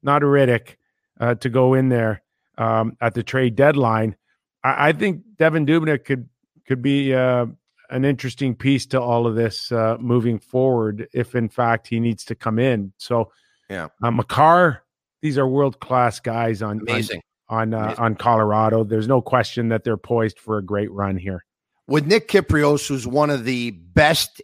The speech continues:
Speaker 2: insiders in the game, one of the top, one of the premier. You had a scoop even earlier today. Noah Hanifin's season is over with the Calgary Flames.
Speaker 1: Yeah, that one hurt.
Speaker 2: Uh,
Speaker 1: That one
Speaker 2: you know,
Speaker 1: hurt
Speaker 2: one,
Speaker 1: me.
Speaker 2: one of the big scoops you had were two months shy of your P K Subban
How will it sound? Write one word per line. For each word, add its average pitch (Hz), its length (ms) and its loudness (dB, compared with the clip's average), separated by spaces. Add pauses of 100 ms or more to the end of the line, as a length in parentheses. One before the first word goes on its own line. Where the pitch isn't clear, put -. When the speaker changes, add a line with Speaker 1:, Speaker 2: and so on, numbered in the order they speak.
Speaker 2:
insiders 120 1080 0
in 120 180 -4
the 113 80 -2
game, 90 460 -8
one 131 180 2
of 143 80 0
the 139 80 0
top, 120 640 2
one 127 240 0
of 143 80 2
the 135 80 2
premier. 123 680 2
You 107 140 -6
had 127 100 0
a 127 60 -2
scoop - 380 -2
even 131 260 -2
earlier 135 320 2
today. 123 440 0 (360)
Noah 135 320 4
Hanifin's 131 540 0
season 131 340 -4
is 123 240 -4
over 127 340 2
with 107 200 -4
the - 40 -14
Calgary 117 460 0
Flames. 98 580 -8
Speaker 1:
Yeah, 117 280 4
that 139 100 6
one 165 160 6
hurt. 127 140 6
Speaker 2:
Uh, 113 140 2 (600)
Speaker 1:
That 127 120 0
one - 20 -2
Speaker 2:
you 131 60 0
know, 127 80 2
Speaker 1:
hurt 143 100 8
Speaker 2:
one, 190 140 6
Speaker 1:
me. 190 60 -14 (100)
Speaker 2:
one 165 220 4
of 254 80 4
the 185 100 4
big 156 260 2
scoops - 380 0
you 143 100 2
had 135 260 4
were 127 160 0
two 190 220 2
months 165 240 2
shy 127 520 4
of 107 160 -4
your 110 120 -2
P 135 200 -4
K 139 200 -4
Subban 117 680 -2